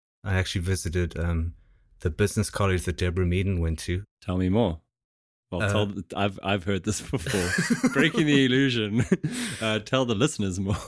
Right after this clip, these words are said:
Speaker 1: Okay. Uh, I went to the college hoping, well, to find Deborah Meaden, but those expectations weren't as high as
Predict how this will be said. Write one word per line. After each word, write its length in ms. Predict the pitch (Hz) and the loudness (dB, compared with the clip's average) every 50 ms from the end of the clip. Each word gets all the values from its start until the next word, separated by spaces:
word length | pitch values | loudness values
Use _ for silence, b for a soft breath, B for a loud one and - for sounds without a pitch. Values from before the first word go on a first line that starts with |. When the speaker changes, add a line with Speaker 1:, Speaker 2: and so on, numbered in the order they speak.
| - 139 - | -6 -4 -2
Speaker 1:
Okay. 380 | 127 135 - 107 95 101 117 113 _ _ _ _ - | -2 -2 -2 -2 -2 -2 -4 -6 _ _ _ _ -4
Uh, 240 | - 101 101 98 101 - | -2 0 0 0 0 0
I 140 | 107 107 | 0 0
went 240 | 104 107 113 120 117 - | 0 2 2 0 0 -2
to 80 | - | -4
the 100 | 107 104 | -6 -6
college 500 | - - 113 110 104 104 104 104 - - - - | -4 0 2 2 2 2 0 -2 -6 -10 -8 -4
hoping, 560 | 104 110 113 101 - - 101 101 101 101 95 - _ _ _ _ _ _ _ _ - | -2 -2 -2 0 0 0 0 2 2 0 -4 -6 _ _ _ _ _ _ _ _ -2
well, 240 | - 127 - - _ - | 0 0 0 -2 _ -10
to 100 | - 120 | -8 -4
find 240 | - - 123 113 110 | 0 0 2 2 2
Deborah 240 | 107 107 98 95 98 | 2 2 2 4 2
Meaden, 380 | 95 95 95 101 101 101 101 95 | 4 4 2 2 2 2 0 0
but 200 | - 95 87 - | 0 -2 -2 -2
those 220 | 101 95 95 92 - | -2 -2 0 0 -2
expectations 640 | 95 90 - - 98 - - 92 90 - 98 90 95 | -4 -4 -4 -6 -4 -2 0 0 0 0 -2 -2 0
weren't 200 | 98 92 95 92 | 0 0 0 0
as 160 | 92 92 - | -2 -2 -2
high 260 | - - 98 95 95 92 | 0 0 2 2 2 2
as 260 | 92 92 - - | 2 0 -2 -6